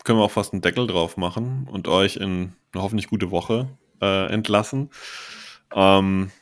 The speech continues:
achtet drauf. Wie gesagt, wir haben den einen Artikel. Es kommt auch noch mal eine Vorstellung zu unserem Defensive Coordinator Jeff Hafley. Und, äh, ich darf, glaub ich, auch noch hier jetzt im Podcast sagen, dass Adrian Franke dieses Jahr auch wieder bei uns zu Gast sein wird im Laufe der Offseason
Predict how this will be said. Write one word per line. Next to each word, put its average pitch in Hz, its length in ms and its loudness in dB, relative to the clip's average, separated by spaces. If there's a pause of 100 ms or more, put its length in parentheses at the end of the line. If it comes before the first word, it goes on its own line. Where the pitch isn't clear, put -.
(320)
achtet - 300 4
drauf. 143 500 8 (580)
Wie 101 120 -2
gesagt, 98 320 2
wir 101 120 2
haben 95 120 0
den 92 80 -2
einen 104 220 2
Artikel. 131 360 -2
Es 135 140 -6
kommt 104 200 0
auch 104 80 2
noch 92 200 0
mal 92 360 2
eine 87 460 0
Vorstellung 110 600 0
zu 92 320 -4
unserem 87 400 -4
Defensive 135 400 -6
Coordinator 113 500 0
Jeff 104 360 4
Hafley. 131 500 0 (400)
Und, 98 340 2
äh, 98 380 8
ich - 240 -4
darf, 107 300 4
glaub 107 160 2
ich, 101 80 0
auch 101 60 0
noch 101 180 -2
hier - 340 0
jetzt 120 140 -2
im 113 120 -4
Podcast 104 520 -2
sagen, 101 520 0
dass - 280 -2
Adrian 110 560 2
Franke 104 720 0
dieses 98 320 -6
Jahr 98 280 0
auch - 140 -6
wieder 98 180 -2
bei 78 120 -2
uns - 500 -8
zu 101 160 -8
Gast - 380 4
sein 117 260 4
wird 113 160 0
im 110 140 -2
Laufe 104 360 4
der 95 140 0
Offseason 117 720 -2